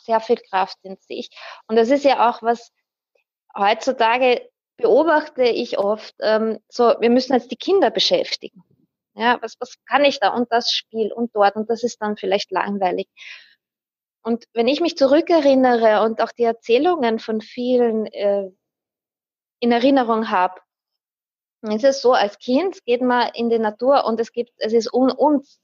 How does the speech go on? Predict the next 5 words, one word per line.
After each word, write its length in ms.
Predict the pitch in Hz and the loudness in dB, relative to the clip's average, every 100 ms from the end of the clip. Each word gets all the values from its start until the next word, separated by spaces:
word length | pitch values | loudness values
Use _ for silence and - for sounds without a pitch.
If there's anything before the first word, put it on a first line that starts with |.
| _ _ | _ _
unzählbare, 920 | 247 269 - 269 262 254 226 233 233 - | -8 -6 0 2 2 2 2 4 2 0
bare 200 | 226 226 | -4 0
Möglichkeiten 680 | 240 269 - - 214 175 185 | 2 2 0 -2 -4 -4 -8
gibt's 340 | - - - - | -18 -20 -20 -16
dort, 220 | - | -14